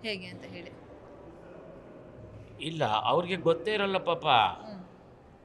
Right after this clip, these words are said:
Speaker 2: ಹೀರೋಗಳಿಗೆ, ನಮ್ಮ ದೊಡ್ಡ ದೊಡ್ಡ ನಟರುಗಳಿಗೆ, ಹೀರೋ ನಾಯಕ ನಟರುಗಳಿಗೆ
Speaker 1: ಹ್ಮ್.
Speaker 2: ನಮ್ಮ ಬಗ್ಗೆ ಇ-, ಇಲ್ಲ ಸಲ್ಲದನ್ನು ಹೇಳ್ಬಿಟ್ಟಿರ್ತಾರೆ.
Speaker 1: ಹ್ಮ್, ಹ್ಮ್.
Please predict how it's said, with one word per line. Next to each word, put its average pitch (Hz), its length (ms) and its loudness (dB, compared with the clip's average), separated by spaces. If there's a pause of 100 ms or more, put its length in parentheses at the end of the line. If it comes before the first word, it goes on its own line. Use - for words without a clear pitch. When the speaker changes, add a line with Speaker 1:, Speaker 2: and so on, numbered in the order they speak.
(760)
Speaker 2:
ಹೀರೋಗಳಿಗೆ, 147 760 2
ನಮ್ಮ 117 320 -8
ದೊಡ್ಡ 127 220 -2
ದೊಡ್ಡ 170 200 2 (840)
ನಟರುಗಳಿಗೆ, 135 540 -4
ಹೀರೋ 135 240 0
ನಾಯಕ 131 300 2
ನಟರುಗಳಿಗೆ 107 600 -10
Speaker 1:
ಹ್ಮ್. 127 360 -6 (420)
Speaker 2:
ನಮ್ಮ 151 200 -2
ಬಗ್ಗೆ 160 320 -2
ಇ-, 165 280 -8 (400)
ಇಲ್ಲ 170 260 0
ಸಲ್ಲದನ್ನು 156 520 0
ಹೇಳ್ಬಿಟ್ಟಿರ್ತಾರೆ. 107 720 -2
Speaker 1:
ಹ್ಮ್, - 340 -14
ಹ್ಮ್. - 260 -10